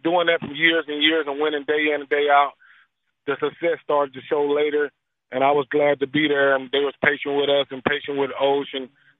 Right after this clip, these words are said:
patient with a lot of guys on that team, and it paid off. And, and for as far as it happening in Sask, I won't, I can be a part of it, and I'm excited, man. We got a lot of great men there, from the guys they signed and the guys they have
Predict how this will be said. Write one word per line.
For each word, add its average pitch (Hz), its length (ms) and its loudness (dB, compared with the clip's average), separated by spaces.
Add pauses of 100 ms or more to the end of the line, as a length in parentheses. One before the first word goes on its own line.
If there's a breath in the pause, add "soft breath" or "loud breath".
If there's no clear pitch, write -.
(100)
patient 156 240 0
with 151 100 0
a 147 40 0
lot 147 200 4
of 147 80 -4
guys 156 320 4
on 143 100 -6
that 139 220 -2
team, 156 400 0 (340 soft breath)
and 135 120 0
it 135 140 -2
paid 147 260 2
off. 143 320 2
And, 123 220 -6 (920)
and 143 240 0
for 156 240 2
as 139 140 -2
far 170 240 4
as 147 80 -6
it 170 180 -2
happening 165 460 2
in 156 140 2
Sask, 185 580 2 (500)
I 151 80 4
won't, 185 300 2 (360)
I 185 120 4
can 190 160 0
be 202 80 6
a 190 80 2
part 196 360 2
of 151 140 0
it, 165 160 2
and 151 100 2
I'm 170 120 2
excited, 170 400 2
man. 151 180 2
We 156 80 0
got 160 160 4
a 156 80 4
lot 160 160 6
of 147 80 -2
great 160 260 0
men 156 360 2
there, 151 280 2
from 147 180 0
the 143 60 -4
guys 151 360 4
they 147 180 -2
signed 156 300 4
and 147 100 2
the 139 40 -2
guys 151 340 4
they 147 80 0
have 147 260 4